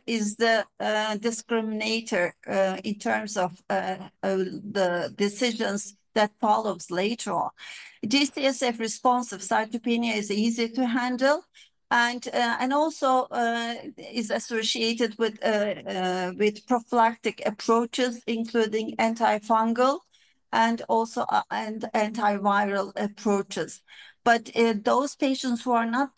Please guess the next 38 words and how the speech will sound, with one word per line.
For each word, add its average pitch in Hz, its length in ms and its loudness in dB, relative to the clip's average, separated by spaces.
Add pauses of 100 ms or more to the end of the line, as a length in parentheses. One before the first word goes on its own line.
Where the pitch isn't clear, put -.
(220)
uh, 214 140 -2
responsive 254 680 0
to 208 140 0
G 220 260 -2
C 220 220 -2
S 190 200 -2
F, 180 160 -4
that's 254 280 2
a 226 80 2
little 208 380 -2
complicated. 254 1000 0 (400)
And 240 260 0
it 240 160 -2
also 254 460 0
includes 233 640 -2
the 233 100 -2
baseline 220 640 0
disease 214 720 -2
recurrence 240 960 0
and 220 400 -2
M 208 260 -2
D 214 240 0
S 220 200 -4
or, 208 260 -4
and, 214 400 -2
uh, 214 240 -2
multiple, 226 720 0
uh, 202 260 -2
additional 208 600 -4 (100)
factors, 214 580 0 (340)
and 240 180 2
may 247 280 0
lead 262 360 0
even 247 400 0
to 202 540 0
stem 254 400 0
cell 254 220 2
transplant, 240 840 -2